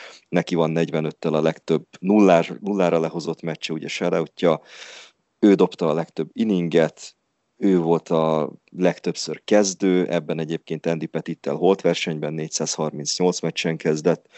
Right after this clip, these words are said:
és hát ezerkilencszázhetvennégyben ugye beválasztották a Baseball Hall of Fame-be, illetve hát nyilvánvalóan a Yankees is visszavonultatta a messzámát, ugye a tizenhatost.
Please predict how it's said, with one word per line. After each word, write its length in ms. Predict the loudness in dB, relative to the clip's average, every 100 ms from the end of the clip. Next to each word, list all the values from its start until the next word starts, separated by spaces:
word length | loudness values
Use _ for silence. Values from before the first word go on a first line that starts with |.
| -20 -20 -20 -20 _
és 520 | 0 2 2 2 2
hát 180 | 0 4
ezerkilencszázhetvennégyben 1400 | 6 6 4 -2 -2 -2 -4 -4 -4 -4 -2 -2 -4 -6
ugye 140 | -6
beválasztották 800 | -6 -4 -2 -2 -4 -6 -6 -6
a 40 | -6
Baseball 440 | -4 -4 -4 -2
Hall 200 | 2 2
of 160 | 2 0
Fame-be, 460 | -2 -2 0 -2
illetve 420 | -2 -4 -4 -4 -6
hát 140 | -6
nyilvánvalóan 580 | -6 -4 0 0 0 -2
a 40 |
Yankees 400 | -2 -4 -4 -6
is 160 | -4 -2
visszavonultatta 1200 | 0 2 2 2 0 -2 -2 -2 -2 -4 -2 -4
a 40 |
messzámát, 640 | -2 0 0 0 -2 -6 -6
ugye 160 | -6
a 60 | -6
tizenhatost. 920 | -4 -2 -2 -4 -6 -2 -2 -2 -6